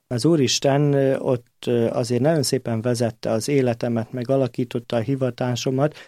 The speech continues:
hiszen, ö, a premontrai atyáknak nem volt külön kollégiuma, hanem a régi papi szemináriumba voltunk elszállásolva, akkor egyházmegyei kollégium néven,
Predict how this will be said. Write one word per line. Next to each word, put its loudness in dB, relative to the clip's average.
hiszen, 0
ö, 4
a 2
premontrai 0
atyáknak -2
nem 0
volt 0
külön 0
kollégiuma, 0
hanem 0
a -2
régi 2
papi 0
szemináriumba 0
voltunk -2
elszállásolva, -2
akkor -2
egyházmegyei -2
kollégium 0
néven, 2